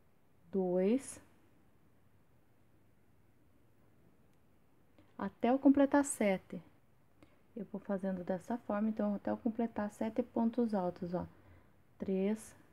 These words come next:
quatro, cinco,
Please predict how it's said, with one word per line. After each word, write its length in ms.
quatro, 760
cinco, 840